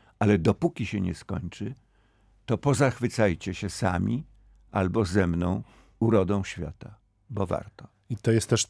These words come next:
Speaker 2: to, co pan mówi swoim czytelnikom, no bo rozmawiamy tutaj o tych
Speaker 1: Tak.
Speaker 2: relacjach między
Speaker 1: Tak.
Speaker 2: panem i pańskimi bohaterami,
Speaker 1: Tak, z tym,
Speaker 2: a
Speaker 1: że
Speaker 2: ciekaw
Speaker 1: staram się,
Speaker 2: jestem
Speaker 1: staram się nie być nachalny, to znaczy
Speaker 2: Mhm.
Speaker 1: mówię: „Tak widzę świat”.
Speaker 2: A, ale myśli pan o czytelnikach pisząc?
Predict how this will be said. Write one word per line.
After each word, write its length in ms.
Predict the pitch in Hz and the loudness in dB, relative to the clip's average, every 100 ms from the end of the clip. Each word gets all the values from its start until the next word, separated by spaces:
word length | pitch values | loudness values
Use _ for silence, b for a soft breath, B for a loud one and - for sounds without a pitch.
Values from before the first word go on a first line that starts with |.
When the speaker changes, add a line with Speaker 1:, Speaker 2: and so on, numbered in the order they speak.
| - | 0
Speaker 2:
to, 140 | 117 | 0
co 200 | - 117 | 2 0
pan 360 | - 110 107 107 | 2 2 4 4
mówi 420 | 107 107 104 107 | 4 2 0 -4
swoim 320 | - 107 104 | 0 2 2
czytelnikom, 640 | 104 107 107 101 - 123 | 0 0 2 2 2 2
no 80 | 113 | 4
bo 100 | 107 | 2
rozmawiamy 480 | 110 110 107 117 107 | 2 2 4 4 4
tutaj 220 | - 107 | 2 2
o 180 | 110 110 | 0 -4
tych 440 | - 107 - - 117 | 0 -2 -2 -4 2
Speaker 1:
Tak. 120 | 104 | 4
Speaker 2:
relacjach 440 | 110 113 120 120 - | 6 6 4 2 4
między 260 | 113 107 | 2 2
Speaker 1:
Tak. 80 | 104 | 2
Speaker 2:
panem 340 | 143 107 139 127 | 4 6 6 4
i 80 | |
pańskimi 440 | 113 123 - 135 123 | 2 2 2 2 2
bohaterami, 360 | 113 127 156 135 165 | 2 6 8 8 4
Speaker 1:
Tak, 100 | 131 | 4
z 20 | |
tym, 140 | 170 | 4
Speaker 2:
a 20 | |
Speaker 1:
że 160 | 160 170 | 4 2
Speaker 2:
ciekaw 160 | - 190 | 4 6
Speaker 1:
staram 220 | 190 185 | 6 6
się, 140 | - | 4
Speaker 2:
jestem 160 | 156 139 | 4 4
Speaker 1:
staram 320 | - 175 165 | 2 4 4
się 160 | 156 165 | 4 4
nie 120 | 165 | 4
być 200 | 151 135 | 2 0
nachalny, 560 | 156 143 156 120 98 95 | 0 4 6 6 4 0
to 140 | 113 | 0
znaczy 260 | 110 123 107 | 2 2 2
Speaker 2:
Mhm. 80 | 131 | 2
Speaker 1:
mówię: 240 | 127 131 | 4 2
„Tak 360 | - 160 - - - | 2 0 0 -10 -6
widzę 460 | 113 117 120 117 - _ | -4 -2 0 -2 -4 _
świat”. 380 | - - 107 82 | -20 -4 0 0
Speaker 2:
A, 80 | - | 0
ale 260 | - 120 120 | 2 4 6
myśli 320 | 135 - 156 | 4 2 0
pan 220 | 135 135 | 0 0
o 120 | 127 | -2
czytelnikach 680 | 123 131 131 127 123 127 117 | -6 -2 0 2 2 0 -4
pisząc? 680 | - 127 - 165 240 - - | -6 -8 -2 -2 -2 -8 -20